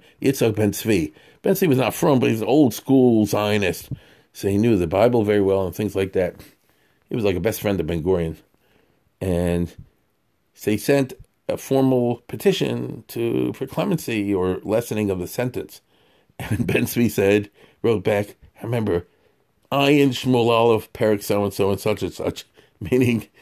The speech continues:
he said, "Check up Shmuel, what the prophet Samuel said to Agag, 'Kasher tishkal noshim charbecha, kein tishkal noshim imecha.'" <laughs> You killed six million people, so now your turn. You don't have a, your, your sword made millions childless,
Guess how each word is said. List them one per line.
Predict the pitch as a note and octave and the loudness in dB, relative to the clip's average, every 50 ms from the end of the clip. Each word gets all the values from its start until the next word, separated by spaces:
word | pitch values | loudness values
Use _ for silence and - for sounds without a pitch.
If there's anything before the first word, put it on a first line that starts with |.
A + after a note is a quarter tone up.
| _ _ _ | _ _ _
he | _ A2+ G#2 | _ -8 -4
said, | - G2+ G2 G2 - | -2 -2 -2 -2 0
"Check | - C#3 C#3 C3 | 0 0 0 2
up | C#3 B2 - | 0 -2 -2
Shmuel, | - - A2+ A#2 A2+ A2+ A2 A2 A2+ - - _ _ _ _ _ _ _ _ _ _ _ _ | -4 -4 -2 0 2 2 2 2 0 -2 -6 _ _ _ _ _ _ _ _ _ _ _ _
what | - - - | -8 -8 -8
the | - E2+ | -8 -4
prophet | - C3 C3+ C3+ A#2+ G#2+ - | 0 0 2 2 0 -2 -2
Samuel | - A2+ A2 A2+ A2 G2+ | 0 0 0 2 2 0
said | - - G#2+ G2+ F#2+ | 0 0 0 0 0
to | - F#2+ F2+ | 0 0 0
Agag, | F#2+ E2+ G2+ F#2 E2+ D#2+ D2+ - _ _ _ | 2 2 2 2 0 0 -2 -6 _ _ _
'Kasher | - F2+ F2 - - E2+ - | -6 -4 -4 -2 -2 -2 -2
tishkal | - - A#2 A2+ - - F#2+ G#2+ | 0 0 0 0 -2 -2 -2 0
noshim | G#2+ G#2+ G#2+ - - G#2 | 0 0 0 -2 -4 -4
charbecha, | - A2 G#2 F#2 G#2+ A2+ A2+ - G#2 G#2+ A2+ - - _ _ - | -2 -2 -2 0 0 0 0 0 0 0 -2 -4 -10 _ _ -6
kein | G#2 G2+ - | -6 -4 -4
tishkal | - A2+ A2 - G2+ G#2+ A2 | -4 -4 -4 -4 -4 -2 0
noshim | G#2+ G#2+ G2+ - G2 - | 0 0 -2 -2 -6 -4
imecha.'" | A2+ A2 G2+ F#2+ - - C#2 - - _ - _ _ - _ - | -2 0 0 0 -2 -4 -8 -8 -10 _ -20 _ _ -16 _ -12
<laughs> | B2 - _ _ _ _ | -12 -12 _ _ _ _
You | - A#2+ B2 B2 | -2 0 0 2
killed | - B2 A#2+ A2+ | 2 0 0 0
six | - C3 A#2 - | 0 -2 -2 0
million | G#2+ A2 A2 A2+ G#2+ | 0 0 0 0 0
people, | A#2+ A#2+ G#2+ F#2+ G2 G2 F#2+ - _ _ _ | 0 0 0 2 0 -2 -2 -6 _ _ _
so | _ - G2+ | _ -6 -4
now | A2+ B2 A2+ | -2 0 2
your | G#2 G2+ G#2 A2 G#2+ | 2 4 4 4 2
turn. | G#2 G2 F#2+ | 2 0 -2
You | G2+ G#2+ | -2 0
don't | G#2 G#2 | 0 0
have | G2+ G2+ F#2+ | 0 -2 -2
a, | F#2 - _ _ _ | -4 -6 _ _ _
your, | - G#2+ A2+ B2 - - | 0 4 4 4 4 4
your | B2 C3 B2+ | 4 4 4
sword | B2+ - A#2+ A#2 A2+ G#2 | 4 4 4 4 4 2
made | A2+ A2+ G#2+ | 0 0 2
millions | G#2 G#2+ A#2+ A#2+ A#2 G#2 E2+ - | 2 2 2 2 2 0 -2 -4
childless, | - - F#2 E2 F2 E2 C2+ A1+ - - - - | -6 -4 -2 -2 -2 -4 -6 -8 -12 -12 -16 -20